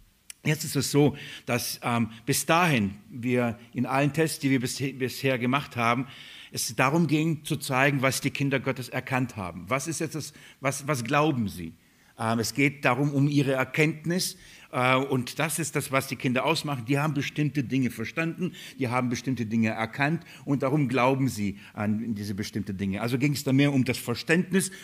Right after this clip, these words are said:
und es ging mehr um ihren Glauben. Ab hier geht Johannes eine, tie-, eine Stufe tiefer.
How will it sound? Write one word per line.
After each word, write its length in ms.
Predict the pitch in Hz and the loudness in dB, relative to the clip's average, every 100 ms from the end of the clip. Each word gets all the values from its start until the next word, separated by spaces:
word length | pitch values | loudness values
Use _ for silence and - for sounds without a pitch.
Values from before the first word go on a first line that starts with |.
| - | -6
und 120 | 131 | -2
es 120 | 131 | -2
ging 180 | - 143 | 2 4
mehr 180 | 135 139 | 4 4
um 140 | 127 | 2
ihren 300 | 135 123 120 | 2 2 2
Glauben. 480 | 104 104 104 87 76 - - - | 0 0 -2 -4 -10 -14 -20 -6
Ab 360 | 131 139 - - | -2 -2 -4 -10
hier 280 | 131 196 170 | 0 2 4
geht 260 | 147 127 | 2 0
Johannes 380 | 143 120 135 139 | 0 2 0 0
eine, 240 | 127 123 - | -2 -4 -2
tie-, 240 | 123 - | -4 -2
eine 200 | 117 113 | -2 -2
Stufe 360 | 110 113 110 98 | -2 -6 -6 -6
tiefer. 400 | 95 92 - | -4 -4 -6